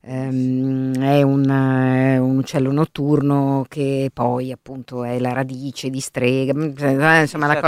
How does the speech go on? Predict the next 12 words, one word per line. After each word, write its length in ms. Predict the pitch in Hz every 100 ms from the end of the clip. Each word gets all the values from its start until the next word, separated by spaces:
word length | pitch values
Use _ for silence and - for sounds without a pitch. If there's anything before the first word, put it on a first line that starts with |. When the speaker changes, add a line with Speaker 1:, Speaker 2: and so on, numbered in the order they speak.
| 151
Speaker 1:
cosa, 0 | 143 - - - - _ _ _ - -
la 120 | 185
cosa 180 | 185 185
è 40 |
abbastanza 480 | 170 160 156 143 143 - - _ -
nota. 420 | 185 147 - 131 - -
Eh, 340 | - 170 160 160
ma 180 | - 214
la 120 | 294
cosa 220 | - 254 -
interessante 760 | 185 190 202 220 - 135 156 -
è 200 | 165